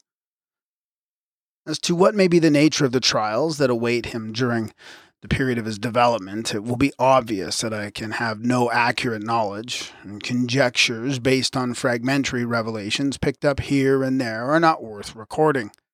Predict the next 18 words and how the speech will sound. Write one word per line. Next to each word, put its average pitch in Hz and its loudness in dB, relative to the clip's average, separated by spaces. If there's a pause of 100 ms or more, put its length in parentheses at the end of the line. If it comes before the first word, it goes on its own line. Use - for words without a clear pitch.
(760)
But 165 4
as 175 4
for 156 -4
the 147 2
nature 143 0
of 123 -6
the 117 -6
life 131 0
led 101 -6
by 110 -2
the 107 -8
mere 107 -8
candidate 110 -2
for 127 -4
admission 113 -2
as 123 0
a 139 0
neophyte, 117 -4